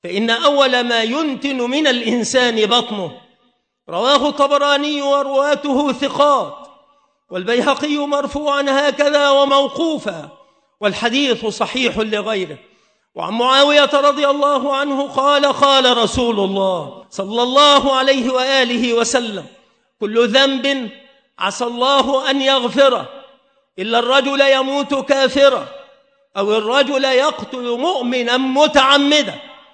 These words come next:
الحديث أخرجه النسائي والحاكم،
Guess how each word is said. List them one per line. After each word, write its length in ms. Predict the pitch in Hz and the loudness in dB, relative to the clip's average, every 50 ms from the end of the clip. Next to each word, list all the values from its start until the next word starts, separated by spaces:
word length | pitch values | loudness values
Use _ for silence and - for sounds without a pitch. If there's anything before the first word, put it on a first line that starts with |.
| _ _ _ _ _ _ _ _ _ _ _ _ _ _ _ _ _ _ _ _ _ - | _ _ _ _ _ _ _ _ _ _ _ _ _ _ _ _ _ _ _ _ _ -14
الحديث 520 | 180 175 - - 226 233 277 285 247 - | -12 -6 -4 -2 0 2 2 2 2 0
أخرجه 500 | 254 247 247 240 - 233 240 262 262 262 | -2 -2 -2 -4 -4 -2 -2 0 0 0
النسائي 800 | 240 226 254 240 226 233 233 - - 247 240 247 254 262 269 254 | 0 -2 -2 -4 -4 -4 -4 -2 -2 -2 -2 -2 -4 -4 -4 -2
والحاكم، 800 | 247 233 233 220 208 - - 254 262 247 226 233 247 226 220 | 0 0 -2 -2 -4 -2 0 0 2 2 0 0 -2 -4 -4